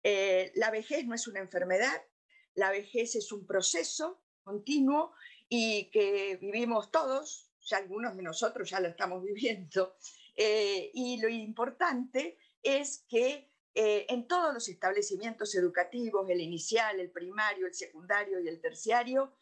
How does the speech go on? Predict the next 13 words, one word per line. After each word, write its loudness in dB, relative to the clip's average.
tanto 0
de -4
gestión -6
estatal -2
como -6
privada, 2
haya 0
una -4
jornada 0
de 0
sensibilización -2
sobre 0
la 0